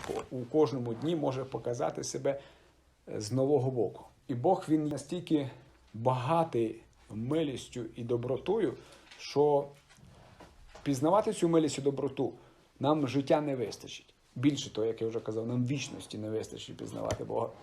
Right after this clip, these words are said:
Божу милість і доброту. І тому, е, давайте, е, озброїмося оцією думкою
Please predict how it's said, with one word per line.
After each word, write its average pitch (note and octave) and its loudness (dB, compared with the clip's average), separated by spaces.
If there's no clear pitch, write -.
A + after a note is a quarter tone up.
Божу A#2+ -2
милість A#2 -6
і - -12
доброту. - -10
І B2 6
тому, D3 6
е, A#2 4
давайте, D#3+ 6
е, D#3 2
озброїмося C#3+ 4
оцією D3 4
думкою A#2 4